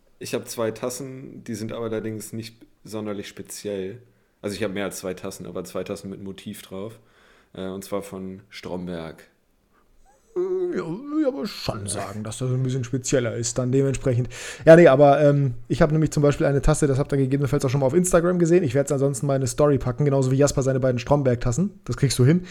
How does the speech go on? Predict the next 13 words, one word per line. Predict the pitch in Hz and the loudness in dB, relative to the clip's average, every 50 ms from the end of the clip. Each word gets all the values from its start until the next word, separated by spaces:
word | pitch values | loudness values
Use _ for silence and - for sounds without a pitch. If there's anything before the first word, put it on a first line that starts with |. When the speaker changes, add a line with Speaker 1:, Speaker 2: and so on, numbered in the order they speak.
| - - - - - - | -16 -18 -18 -14 -6 0
Speaker 2:
Ähm, | 143 139 139 139 135 139 143 - | 2 4 4 4 4 2 0 -2
und | - 135 117 | -4 -6 -4
zwar | - - 143 147 147 | 0 2 4 6 6
habe | 139 139 139 | 6 4 2
ich | 123 | 0
die | - 143 135 135 131 131 131 | 0 2 2 2 2 2 0
Speaker 1:
Das | 131 117 | -2 -2
Speaker 2:
geschenkt | - 113 - 196 240 | 0 4 4 4 4
Speaker 1:
sollte | 120 120 | 4 2
Speaker 2:
bekommen. | 117 117 151 190 | 4 4 2 2
Speaker 1:
technisch | 214 120 110 131 123 - - | 2 0 -2 -4 -8 -6 -6
möglich | 123 110 104 - 107 98 - | -4 -4 -4 -4 -6 -8 -8
sein, | - 110 104 104 | -8 -8 -6 -6